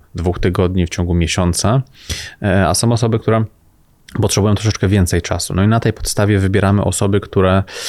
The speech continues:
e, naszym zdaniem, e, w najlepszy sposób będą rozwijały się z punktu widzenia właśnie tych technologii chmurowych. Bo ponownie, technologie chmurowe bardzo szybko się zmieniają. E, coś, co wiemy, że działa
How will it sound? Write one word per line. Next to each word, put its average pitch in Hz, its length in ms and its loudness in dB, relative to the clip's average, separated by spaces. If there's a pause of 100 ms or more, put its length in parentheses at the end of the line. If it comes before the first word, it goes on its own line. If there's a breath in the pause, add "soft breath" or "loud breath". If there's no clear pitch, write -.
(260 loud breath)
e, 90 460 2
naszym 101 540 2
zdaniem, 95 720 2
e, 92 220 0
w 101 80 -8
najlepszy 101 360 0
sposób - 280 -2
będą 95 200 4
rozwijały 90 420 2
się 92 140 -2
z - 60 -8
punktu 92 260 -4
widzenia 87 300 2
właśnie 85 240 -4
tych 90 100 -4
technologii 87 380 -2
chmurowych. 87 600 -2 (380 loud breath)
Bo 90 80 -2
ponownie, 95 480 2 (300 loud breath)
technologie 101 420 0
chmurowe 101 320 0
bardzo 92 540 0
szybko - 340 -4
się 90 180 0
zmieniają. 85 560 -2 (720 loud breath)
E, 87 260 2
coś, 113 240 0
co 104 200 0
wiemy, 101 380 2
że 92 140 2
działa 90 460 2